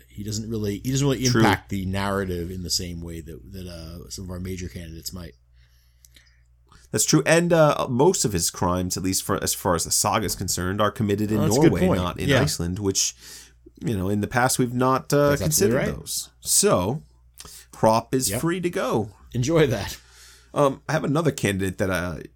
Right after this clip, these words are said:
Speaker 2: I, I mean, I know we're heading towards two
Speaker 1: Uh-huh.
Speaker 2: major ones, uh, but I just wanna
Speaker 1: You
Speaker 2: throw
Speaker 1: spotted
Speaker 2: this
Speaker 1: that, huh?
Speaker 2: third one out there. Uh, what about Gunnar Flyðren?
Speaker 1: Well,
Speaker 2: What about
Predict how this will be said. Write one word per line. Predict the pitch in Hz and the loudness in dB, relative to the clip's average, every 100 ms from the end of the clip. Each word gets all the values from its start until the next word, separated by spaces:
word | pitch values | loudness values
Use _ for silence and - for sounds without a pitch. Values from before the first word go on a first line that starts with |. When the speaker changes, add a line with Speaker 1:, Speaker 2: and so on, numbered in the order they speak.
| - | -10
Speaker 2:
I, | - 95 | -2 4
I | |
mean, | 135 | 6
I | 139 | 8
know | 151 | 8
we're | 135 | 8
heading | 123 123 110 | 8 4 4
towards | 107 101 | 2 2
two | - 117 | 2 2
Speaker 1:
Uh-huh. | 92 | 2
Speaker 2:
major | 95 92 | 2 0
ones, | 85 78 80 - - | -2 -2 -2 -2 -2
uh, | 85 | -2
but | 101 123 | 0 0
I | |
just | 170 - | 0 0
wanna | 202 | -2
Speaker 1:
You | 156 | 0
Speaker 2:
throw | 131 | 2
Speaker 1:
spotted | 120 131 | 6 4
Speaker 2:
this | 92 | 4
Speaker 1:
that, | 80 80 | 0 -4
huh? | 101 | -6
Speaker 2:
third | 127 131 123 | 0 4 4
one | 98 78 | 2 -4
out | 73 - | -6 -8
there. | 78 57 - _ _ - | -10 -10 -16 _ _ 0
Uh, | 143 135 - | 4 4 4
what | 202 | 2
about | 320 285 190 - _ - - 113 110 - _ - | 4 2 0 -18 _ -12 -8 -6 -8 -14 _ -8
Gunnar | 113 156 175 170 151 _ _ _ _ - | -2 0 2 0 -4 _ _ _ _ -14
Flyðren? | - 185 190 87 | -8 -6 -4 -2
Speaker 1:
Well, | - - 302 311 285 247 | -2 -2 -4 -4 -4 -4
Speaker 2:
What | 170 | -4
about | - 64 | -4 -10